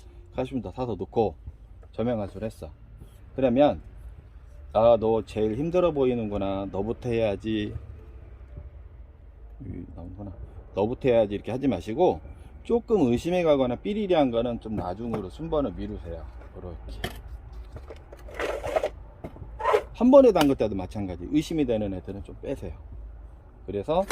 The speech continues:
정상적으로 일단은 입이 좀 그나마 탱탱하고 하는 애들부터 먼저 담그시고. 퐁당. 이렇게 먼저 정상급부터 먼저 담그시고,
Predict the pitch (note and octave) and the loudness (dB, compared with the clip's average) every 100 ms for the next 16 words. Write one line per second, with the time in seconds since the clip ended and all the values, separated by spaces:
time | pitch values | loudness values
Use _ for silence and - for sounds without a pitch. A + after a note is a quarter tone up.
0 | - - - - - A2+ C3+ G#3 G3 F3 | -4 -6 -10 -10 -2 2 6 6 8 6
1 | C#3+ C3 A#2+ B2 B2+ A#2+ G#2+ G#2+ A2+ - | 6 4 2 0 2 0 0 -4 -6 -6
2 | A#2 A2 G#2 - A2 A2+ G2+ B2+ A#2+ B2+ | -4 -4 -8 -2 0 0 -2 -4 -4 -2
3 | A2+ G#2 A#2 A#2+ F#2+ F#2+ F2+ - F#2 F#2+ | -2 -4 -4 -4 -4 -6 -6 -4 -2 -2
4 | F#2+ - F2+ F#2+ F2 D#2+ E2+ - - - | -6 -8 -10 -10 -10 -12 -14 -12 -2 -2
5 | - - - - - - - - - - | -2 -8 -10 -10 -18 -16 -16 -16 -4 -2
6 | - - - C#3 C3+ C#3 D3+ D#3 - - | -2 -8 -10 -8 -8 -6 -8 -10 -16 -20
7 | - - - - - - - - - - | -18 -18 -18 -18 -16 -18 -18 -20 -12 -10
8 | - - - - - - - - - - | -10 -14 -18 -18 -16 -16 -12 -10 -12 -14
9 | - - - - - - - - - - | -20 -16 -16 -16 -20 -20 -20 -20 -4 -4
10 | - - - - - - - - - - | -4 -16 -18 -18 -20 -20 -20 -20 -20 -18
11 | - - - - - - - - F#2 - | -18 -18 -18 -20 -20 -20 -20 -12 -12 -8
12 | E3 F#3 - - - - - G#2 A2+ D#3+ | -8 -8 -4 -4 -4 -14 -6 -4 -2 -4
13 | - - - - - - - - - - | -6 -10 -14 -16 -18 -18 -18 -18 -18 -20
14 | - - - G#2+ D#3 F3 E3+ D3 C#3 - | -18 -12 -4 -2 0 0 0 -2 -2 2
15 | B2 A#2 G#2+ C3 B2 G#2+ B2 D3 B2 B2 | 4 4 2 0 0 -2 -2 -2 0 4
16 | C4 | 2